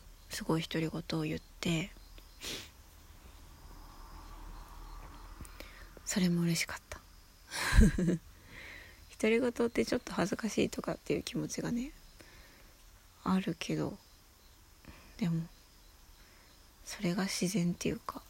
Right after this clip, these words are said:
独り言を言うのがきっと自然で、そのことか、私にとっては。ひ-、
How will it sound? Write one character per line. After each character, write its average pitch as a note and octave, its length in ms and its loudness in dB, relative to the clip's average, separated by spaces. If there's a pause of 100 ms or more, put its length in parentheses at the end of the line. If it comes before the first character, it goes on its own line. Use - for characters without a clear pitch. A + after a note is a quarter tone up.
(160)
独 F3 120 2
り F3+ 100 4
言 G3+ 300 0
を - 20 4
言 F#3 160 4
う F3+ 40 4
の E3 120 2
が B3 100 -4 (240)
き - 120 -6
っ - 100 -14
と - 80 0
自 - 240 4
然 G3+ 240 4
で、 F3 140 -2 (1160)
そ - 140 -6
の D#3 120 0
こ - 180 -16
と - 80 -8
か、 - 160 -6
私 - 340 -6
に D#3+ 80 -2
と - 80 -12
っ - 40 -18 (100)
て - 80 -12
は。 - 60 -14 (3000)
ひ-、 - 120 -10